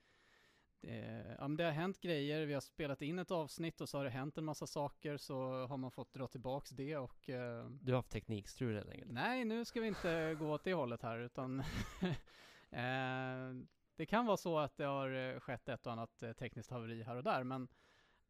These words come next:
Speaker 1: i-, faktiskt så är det så att det har hänt mycket grejer också som har gjort att, eh, det har, eh, ja, men tvingats att göras omkastningar och, och så. Vi har faktiskt en del av de grejerna ska vi ta idag.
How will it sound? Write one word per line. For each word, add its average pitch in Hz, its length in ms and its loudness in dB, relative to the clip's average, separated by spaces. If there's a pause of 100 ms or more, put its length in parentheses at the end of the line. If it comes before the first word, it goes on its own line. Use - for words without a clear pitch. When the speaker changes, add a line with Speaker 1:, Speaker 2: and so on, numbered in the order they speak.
(100)
Speaker 1:
i-, 151 160 -8
faktiskt 180 540 -2
så 170 60 2
är 170 100 6
det 147 100 4
så 117 120 -2
att 113 140 -4
det 127 60 -2
har 123 80 0
hänt 131 200 -2
mycket 131 280 -4
grejer 123 240 0
också 165 300 0
som 131 140 -6
har 123 60 -2
gjort 120 240 -4
att, - 340 -6 (420)
eh, 113 520 -8 (200)
det 120 200 -8
har, 113 420 -4
eh, 110 360 -6
ja, 156 120 -4
men 120 180 -2
tvingats 120 680 -4
att - 280 -6
göras 123 380 -2
omkastningar 139 720 -4
och, 117 400 -6
och 110 100 -6
så. 113 260 -6
Vi 131 180 -2
har 165 180 0
faktiskt - 540 -6
en 120 120 -2
del 160 180 0
av 143 60 2
de 117 140 -2
grejerna 113 280 -2
ska - 160 -8
vi 117 140 -6
ta 113 260 -4
idag. 120 380 -2